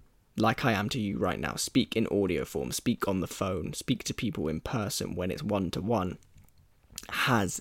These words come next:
been just as important, right? It has been a barrier to entry of being able to communicate effectively, and communicating effectively is, of course, a barrier to entry to almost everything.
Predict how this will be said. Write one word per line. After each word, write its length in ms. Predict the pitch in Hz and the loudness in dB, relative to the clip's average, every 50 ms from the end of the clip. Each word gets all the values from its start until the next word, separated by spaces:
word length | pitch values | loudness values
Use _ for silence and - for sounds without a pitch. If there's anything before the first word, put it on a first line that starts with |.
| - - | -6 0
been 340 | - 120 110 104 95 85 73 - | 4 4 6 6 4 2 0 -2
just 320 | 82 - 95 87 - - - | 0 2 2 2 2 0 -4
as 100 | - - | -2 -4
important, 600 | 92 80 - - 139 131 - - - - 101 - | -4 -2 2 4 6 6 6 4 -2 -6 -4 -2
right? 260 | - 104 104 123 120 | 2 4 4 4 4
It 120 | - - - | 4 2 2
has 220 | 147 139 117 - | 2 0 0 0
been 220 | - 127 117 107 101 | 2 2 2 4 4
a 160 | 101 104 98 | 2 2 2
barrier 420 | - - 117 117 117 113 107 98 | 4 6 6 8 8 8 6 6
to 180 | - - 104 98 | 4 2 2 2
entry 300 | 101 82 - - 95 92 | 0 0 -2 -2 -2 -2
of 120 | 78 - | -2 2
being 200 | - 107 101 107 | 2 2 2 4
able 200 | 95 101 98 92 | 2 2 2 2
to 100 | 82 - | 0 -2
communicate 540 | - - - 113 110 107 92 85 - - - | -4 -4 -2 2 2 2 2 0 -2 -2 -4
effectively, 760 | - - - 139 - - - - 160 170 117 120 117 113 117 - - - - - - - - - | -2 2 4 4 4 4 2 0 4 6 8 10 10 8 8 4 -4 -8 -8 -8 -8 -6 -2 0
and 120 | - 147 | 0 4
communicating 540 | - 127 127 127 123 120 120 - 101 85 87 | 8 10 10 12 10 10 8 4 2 2 2
effectively 600 | 92 - - 82 - - 113 104 104 107 87 - | 2 2 2 2 2 2 0 2 4 4 4 4
is, 180 | - 110 101 90 | 4 4 4 2
of 100 | - - | 0 0
course, 280 | - 120 95 - - | 2 2 2 2 2
a 40 | 127 | 0
barrier 360 | - - 92 107 110 95 - | 0 0 2 4 4 2 2
to 160 | - - 104 92 | 2 0 0 -2
entry 260 | 85 - - 98 95 | -2 -2 -2 -4 -2
to 100 | - - | -2 -2
almost 360 | - 101 101 76 - - - - _ _ _ _ _ - | -2 0 0 -2 -4 -6 -8 -12 _ _ _ _ _ -4
everything. 440 | - 95 - - - - - - | -4 -4 -2 -4 -6 -4 -6 -6